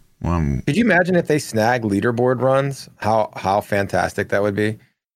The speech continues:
Speaker 2: if they just grabbed, like, a top fifty leaderboard run and say, "Here you go, have fun."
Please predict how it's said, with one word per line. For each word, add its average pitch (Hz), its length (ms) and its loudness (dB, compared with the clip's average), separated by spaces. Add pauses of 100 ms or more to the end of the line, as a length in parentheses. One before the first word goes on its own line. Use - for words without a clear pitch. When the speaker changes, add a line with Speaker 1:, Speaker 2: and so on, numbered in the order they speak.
(160)
Speaker 2:
if 95 100 -6
they 107 140 0
just 104 220 -4
grabbed, 95 360 2
like, 92 180 0
a 87 40 -4
top 90 400 -4 (580)
fifty 90 380 -4
leaderboard 90 560 -2
run 92 300 -2
and 90 100 -4
say, 80 160 -4
"Here 87 160 -2
you 98 80 -2
go, 120 160 0
have 98 180 -2
fun." 117 280 -4